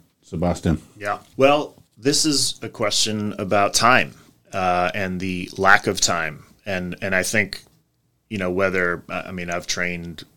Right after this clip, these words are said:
Speaker 2: physicians and nurses and teachers and therapists and, you know, all, all of the above. And it doesn't seem like anybody has enough time. Um, <laughs> you know, I, I, I think it's documented primary care physicians, I,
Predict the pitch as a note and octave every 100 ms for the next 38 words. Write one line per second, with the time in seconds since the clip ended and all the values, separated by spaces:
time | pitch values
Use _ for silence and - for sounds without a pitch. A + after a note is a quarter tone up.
0 | _ - G2+ G#2 G2+ G#2 F#2+ F#2+ F2+ F#2+
1 | F#2+ F#2 F2 G2 F2+ F2 E2+ F2+ F2 -
2 | F#2+ - E2+ F2 E2 F2 E2+ E2+ D#2 -
3 | F2+ E2+ E2+ E2 - - - E2+ D#2+ D#2
4 | _ - E2+ E2 D#2+ E2+ E2+ E2+ E2 F#2+
5 | F2 F2+ F2 F2+ E2 G2 F2+ F2+ E2 -
6 | - - - - - - - - B2+ D#3
7 | F3 D#3 D#3 A#2+ G#2+ G3 F3+ E2 F#2+ F2+
8 | F#2 F2 - C#2+ - - - G2+ F#2+ F#2
9 | F2+ - - - B2 A#2 G2+ A2 A2 -
10 | G2+ G#2+ A#2 G2+ - - A#2 A2+ A#2+ A2
11 | G#2+ G2+ - G#2+ G#2+ G2+ G2 G#2 G#2+ G2
12 | G#2 - G#2 G2 - D#2+